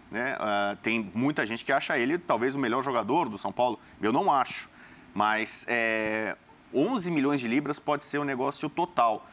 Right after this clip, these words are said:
Então, São Paulo poder, pode ganhar, no mínimo, cerca de sessenta milhões de reais, pode chegar a setenta milhões de reais.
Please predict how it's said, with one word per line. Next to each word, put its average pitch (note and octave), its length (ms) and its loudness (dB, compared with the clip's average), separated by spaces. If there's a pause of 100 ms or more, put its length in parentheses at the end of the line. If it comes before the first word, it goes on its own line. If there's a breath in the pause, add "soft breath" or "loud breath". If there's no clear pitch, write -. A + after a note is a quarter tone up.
(120 loud breath)
Então, A#2+ 100 -6
São C3+ 140 0
Paulo D3 160 0
poder, D3 240 0
pode F3+ 420 0
ganhar, A2 480 0 (160)
no C3+ 120 0
mínimo, B2+ 360 0
cerca C3+ 320 -4
de A#2+ 80 -4
sessenta C3 320 -2
milhões A#2+ 260 -2
de A#2+ 60 -6
reais, C3 240 2
pode B2 220 -6
chegar A#2+ 160 -2
a - 20 2
setenta B2+ 400 -4
milhões A#2 200 -2
de A2 40 0
reais. B2+ 220 0